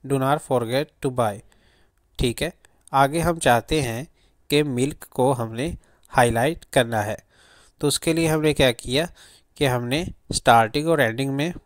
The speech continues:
मार्क का टैग लगा दिया। अब मिल्क के साथ हमने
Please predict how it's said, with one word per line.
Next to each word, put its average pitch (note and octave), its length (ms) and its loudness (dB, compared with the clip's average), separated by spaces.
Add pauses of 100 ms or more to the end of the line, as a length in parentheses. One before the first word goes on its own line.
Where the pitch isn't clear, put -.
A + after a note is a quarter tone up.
मार्क A#2 440 4 (120)
का B2 120 2
टैग A#2+ 400 -2 (200)
लगा A#2+ 300 2
दिया। G#2+ 240 -12 (500)
अब C#3+ 300 2 (360)
मिल्क C3 340 -2 (160)
के B2 220 0
साथ B2 400 4
हमने A#2+ 440 -4